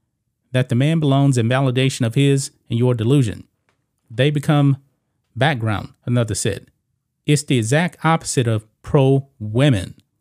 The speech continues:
Congratulations to all women on International Women's Day. You no longer exist. Men have taken away your place in society," another pro claim. Yeah. So this thing is, man, this,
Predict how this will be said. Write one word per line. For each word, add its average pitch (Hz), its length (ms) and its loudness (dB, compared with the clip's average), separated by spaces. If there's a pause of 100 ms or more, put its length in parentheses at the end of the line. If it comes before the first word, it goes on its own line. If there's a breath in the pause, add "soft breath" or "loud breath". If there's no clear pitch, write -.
(760)
Congratulations 156 840 0
to - 100 -2
all 147 180 0
women 143 260 2
on 131 180 0
International 139 540 0
Women's 127 300 0
Day. 117 300 -2 (500)
You 123 140 2
no 151 240 6
longer 220 260 4
exist. 190 640 0 (640)
Men 165 240 2
have 165 180 2
taken 175 360 0
away 160 420 0 (220)
your 117 180 0
place 151 460 0
in 143 80 2
society," 127 680 -2
another 123 380 0 (160)
pro 127 360 0 (180)
claim. 113 440 -2 (580)
Yeah. 135 420 0 (680)
So 123 200 0
this 185 240 2
thing 170 240 2
is, 135 180 2
man, 127 240 2
this, 165 300 -2